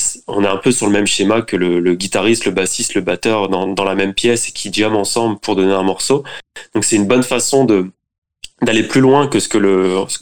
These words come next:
que l'idée de production qu'on avait à la base. Donc ça, ça permet d'innover. Et, euh, et on prend, quand on prend même, euh, Idols, qui sur son dernier album, Ultra Mono, fait appel à Kenny Beats, qui est quand même l'un des, un producteur hip-hop extrêmement reconnu dans,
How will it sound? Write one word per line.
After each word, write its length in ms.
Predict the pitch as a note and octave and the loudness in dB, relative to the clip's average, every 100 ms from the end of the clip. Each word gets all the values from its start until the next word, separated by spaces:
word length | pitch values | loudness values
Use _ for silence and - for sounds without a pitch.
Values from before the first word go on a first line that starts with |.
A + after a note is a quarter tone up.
| - - | -12 -4
que 80 | G2 | -2
l'idée 340 | F#2+ G#2+ B2 | 0 2 4
de 100 | G#2+ | 2
production 460 | - G#2 G2 - A#2 | -2 -4 -2 -2 -2
qu'on 140 | G2+ | 0
avait 140 | G2 | 0
à 40 | F#2 | 0
la 100 | G2 | 2
base. 240 | C3 E3 | 4 4
Donc 140 | G#2+ F#2+ | 2 -2
ça, 200 | - F#2 - - | -6 -8 -14 -8
ça 140 | - | -6
permet 260 | F#2+ G#2 A2 | -2 2 2
d'innover. 520 | G2+ A2 A2 A#2+ D#3+ - _ _ _ _ | 2 4 6 4 2 -4 _ _ _ _
Et, 140 | A2 G#2+ | 0 2
euh, 300 | G2+ G2+ G#2 | 4 2 0
et 60 | A2+ | 2
on 100 | A2+ | 2
prend, 260 | - B2 | 0 -2
quand 200 | B2 C3 | 0 0
on 80 | C3 | 0
prend 140 | A#2+ A#2+ | 0 2
même, 220 | C#3 B2+ | 4 6
euh, 200 | A2 G#2 - A2 | 4 2 -2 -2
Idols, 320 | A2 F3 C#3+ - - _ _ _ _ - | 4 4 2 -2 -8 _ _ _ _ -6
qui 220 | A#2 A2 | 0 0
sur 180 | - A2+ | 0 0
son 140 | A2+ | 0
dernier 200 | G#2+ G#2 | 0 0
album, 300 | G2 G#2 E3+ | 2 4 4
Ultra 240 | B2+ - G#2+ | 4 2 0
Mono, 280 | G2+ C3+ E3+ | 2 4 4
fait 140 | A2+ | 0
appel 260 | G2 A#2 A2 | 0 2 0
à 80 | |
Kenny 240 | G2 G#2 A#2 | 0 0 2
Beats, 240 | F3+ - | 2 0
qui 80 | - | -4
est 60 | G2 | -4
quand 100 | G#2+ | -2
même 120 | A2 | 0
l'un 100 | A2+ | 0
des, 120 | A2 A#2 | 0 -2
un 80 | |
producteur 500 | G#2+ G#2+ - - A2 | -4 -6 -6 -4 -2
hip-hop 340 | G2 F#2+ C#3+ - - _ _ _ - | -2 0 -2 -2 -20 _ _ _ -8
extrêmement 540 | - - - G#2+ A2 | -6 -4 0 2 2
reconnu 440 | G2+ G2+ G#2+ G#2+ C3 | 2 2 2 2 2
dans, 180 | G#2+ | 2